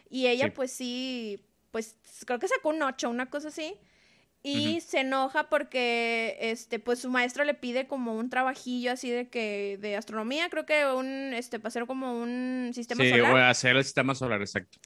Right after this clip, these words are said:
Speaker 1: Y luego lo lleva y los batillos como que se lo romp-, se lo comen, se comen el sistema solar y, y ella se enoja, entonces dicen, "Ah, pues no me lo voy a hacer y, y vo-, lo voy a presentar". Entonces,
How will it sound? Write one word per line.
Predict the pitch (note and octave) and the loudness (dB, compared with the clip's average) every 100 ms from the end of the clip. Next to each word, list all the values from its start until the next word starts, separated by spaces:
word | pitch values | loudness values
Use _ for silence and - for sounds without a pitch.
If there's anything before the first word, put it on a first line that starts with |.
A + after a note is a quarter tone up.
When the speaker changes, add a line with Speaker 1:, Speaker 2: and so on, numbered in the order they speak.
| - - - _ | -10 -10 -14 _
Speaker 1:
Y | - C#4 | -2 2
luego | C4 C#4+ | 4 4
lo | C#4+ | 4
lleva | A#3 B3+ C4+ D4+ D4 | 4 4 6 6 4
y | B3+ | 4
los | A#3+ A#3+ A#3+ | 2 0 0
batillos | G#3+ A#3 A#3 B3 A#3+ C4+ C4+ | 0 0 -2 -4 2 2 2
como | - B3+ A#3+ | 0 -2 -2
que | B3 | -2
se | A#3 | 0
lo | A3+ | 2
romp-, | A3+ A#3 A#3+ | 2 0 -2
se | B3 | 0
lo | A#3+ A#3 | 0 2
comen, | A#3 B3+ E4 F#4+ | 0 -2 -2 -4
se | F4 | -4
comen | B3 C4+ | -2 -2
el | D4 | -4
sistema | C4+ B3+ B3 | -6 -6 -6
solar | C#4 B3+ B3 C#4 D#4+ D4 | -4 -2 0 0 -2 -4
y, | A#3+ A3+ A3 G#3+ G#3 G3 - | -4 -4 -4 -6 -6 -8 -12
y | - A#3 | -8 -2
ella | A3 A#3 | 0 0
se | C4+ | 0
enoja, | A3+ A#3+ D#4 G4+ G4+ | -2 -2 -2 -2 -2
entonces | C4 A#3 A#3+ A#3 | -2 -4 -6 -8
dicen, | A#3 G#3+ F3+ | -8 -6 -2
"Ah, | G#3+ B3 A#3+ | -2 -2 -4
pues | A3+ | -6
no | A3 G#3+ | -4 -4
me | G#3+ | -4
lo | G#3 | -4
voy | G#3 A#3+ | -4 -4
a | |
hacer | D4 E4 F4 F#4 F4+ | -4 -2 0 0 0
y, | C4 A#3 G#3+ - | -2 -2 -4 -10
y | - | -10
vo-, | G#3+ A3 | -4 -2
lo | G#3+ | -2
voy | A#3+ | -4
a | B3+ | -6
presentar". | C#4 B3 B3+ C#4+ E4+ - - - - | -8 -8 -4 -2 -4 -8 -20 -20 -8
Entonces, | A#3+ A#3 B3 C4 C4 - | -4 0 0 0 -2 -4